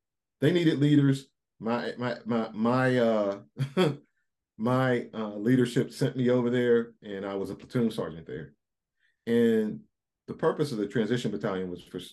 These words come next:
for injured and wounded soldiers who are coming out, who are injured and wounded, specifically around, you know, global war and terrorism.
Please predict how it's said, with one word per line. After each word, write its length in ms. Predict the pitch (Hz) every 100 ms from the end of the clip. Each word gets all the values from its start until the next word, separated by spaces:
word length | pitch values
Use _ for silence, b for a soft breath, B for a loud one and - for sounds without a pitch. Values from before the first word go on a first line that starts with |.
| - _
for 180 | 90 -
injured 440 | 135 139 135 123
and 160 | 107 104
wounded 280 | 117 104 92
soldiers 480 | 113 104 90 85 - _ _ _
who 80 | 92
are 40 |
coming 280 | 85 107 101
out, 280 | 98 95 - _
who 100 | 107
are 100 | 95
injured 280 | 127 131 131
and 120 | 120
wounded, 340 | 117 113 107 - _ _
specifically 520 | - 104 117 113 104
around, 580 | 101 98 98 95 92 - -
you 100 | 92
know, 120 | 85 82 -
global 280 | 107 101
war 220 | 101 101 92
and 80 |
terrorism. 540 | 90 110 98 90 87